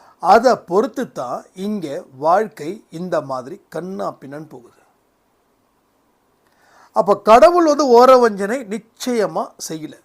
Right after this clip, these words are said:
முதல்ல அதை தெளிவுபடுத்தணும்னு நான் விரும்புறேன். நீங்க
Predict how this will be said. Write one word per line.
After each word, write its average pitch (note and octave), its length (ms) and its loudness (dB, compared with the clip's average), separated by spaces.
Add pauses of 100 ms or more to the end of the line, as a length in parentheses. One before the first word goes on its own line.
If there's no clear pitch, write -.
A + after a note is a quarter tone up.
(140)
முதல்ல D3 420 -10 (280)
அதை C#3 320 -10
தெளிவுபடுத்தணும்னு D3+ 880 -10
நான் A#2 160 -20
விரும்புறேன். B2+ 380 -18 (1800)
நீங்க C4+ 180 0